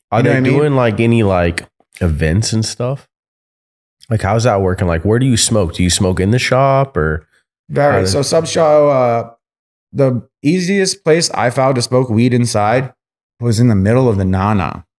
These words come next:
Speaker 2: which is this world famous red light district. So it's like a mall with a courtyard, like a four-story mall with a courtyard, but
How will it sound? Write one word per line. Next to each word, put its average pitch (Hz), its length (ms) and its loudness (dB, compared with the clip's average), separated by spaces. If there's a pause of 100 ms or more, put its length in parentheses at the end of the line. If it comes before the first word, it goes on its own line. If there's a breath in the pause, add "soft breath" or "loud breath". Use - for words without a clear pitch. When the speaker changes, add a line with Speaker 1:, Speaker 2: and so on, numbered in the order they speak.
(120)
Speaker 2:
which - 220 -6
is 95 140 -2
this 95 240 -4
world 104 340 0
famous 101 380 0
red 87 240 -2
light 76 180 -2
district. 65 380 -8 (560)
So 123 160 2
it's 110 140 -2
like 110 260 -2 (480)
a 120 80 0
mall 117 460 2
with 117 120 -2
a 110 40 -2
courtyard, - 600 -4 (120)
like - 260 -6
a 107 100 -2
four-story 131 640 0
mall 107 260 2
with 101 100 0
a 98 40 0
courtyard, 80 640 -4
but 113 100 -6